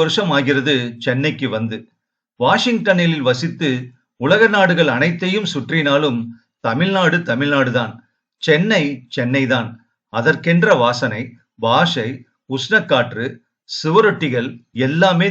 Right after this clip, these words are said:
தனி. அவனை வரவேற்க எட்டு ஐ ஏ எஸ் அதிகாரிகள் காத்திருந்தார்கள். பி டபிள்யூ டி, வாட்டர்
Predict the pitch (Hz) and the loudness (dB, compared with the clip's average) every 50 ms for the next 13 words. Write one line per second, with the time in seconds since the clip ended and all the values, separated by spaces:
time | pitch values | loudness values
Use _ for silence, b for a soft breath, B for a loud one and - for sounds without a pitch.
0 | - - 117 117 127 120 117 - - _ _ _ _ _ _ _ _ _ _ _ | 0 -2 -2 -2 -2 -2 -4 -6 -12 _ _ _ _ _ _ _ _ _ _ _
1 | - 143 151 180 180 175 165 139 143 139 202 220 220 202 165 - 196 180 151 143 | 2 2 4 4 4 4 4 4 4 4 6 6 6 4 4 2 4 4 6 4
2 | 139 120 110 135 147 127 - - - 120 170 139 147 165 180 180 180 165 - 147 | 4 2 0 0 0 0 -2 2 4 4 4 4 2 0 0 0 -2 -2 0 0
3 | 123 135 139 147 151 143 127 123 151 - - 123 120 127 123 143 139 127 120 117 | 0 0 2 2 2 4 4 2 -2 -2 0 -2 -2 -2 0 -2 -2 -2 0 0
4 | 110 107 101 98 95 90 _ _ _ _ _ _ _ _ _ _ - 190 233 240 | -2 -2 -2 -4 -8 -10 _ _ _ _ _ _ _ _ _ _ -2 0 0 2
5 | 190 190 156 170 170 165 147 160 175 202 165 - - _ _ - 123 139 175 170 | 2 0 2 2 2 2 2 0 -2 -2 -4 -10 -18 _ _ -2 0 0 0 2
6 | 196 196 185 | 0 -2 0